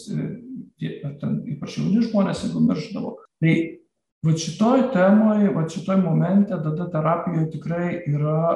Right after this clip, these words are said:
aš, čia tikrai yra, turėtų, turėtų ką veikti terapeutai. Ir vienas iš dalykų turbūt tada žiūrėt nuotraukas ar bandyt.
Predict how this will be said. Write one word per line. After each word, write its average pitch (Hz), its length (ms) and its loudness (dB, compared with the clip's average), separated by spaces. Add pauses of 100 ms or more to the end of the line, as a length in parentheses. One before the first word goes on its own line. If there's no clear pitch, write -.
aš, 151 260 -4 (1500)
čia 160 180 -4
tikrai 160 320 -2
yra, 156 240 0 (160)
turėtų, 156 420 -2 (560)
turėtų 151 380 -2
ką 127 160 -2
veikti 156 360 -4
terapeutai. 226 800 2 (1200)
Ir 151 220 0 (400)
vienas 165 480 0
iš 143 100 0
dalykų 151 400 2
turbūt 160 380 -2
tada 151 220 2
žiūrėt 156 500 0 (240)
nuotraukas 175 1300 2
ar 151 180 2
bandyt. 151 540 2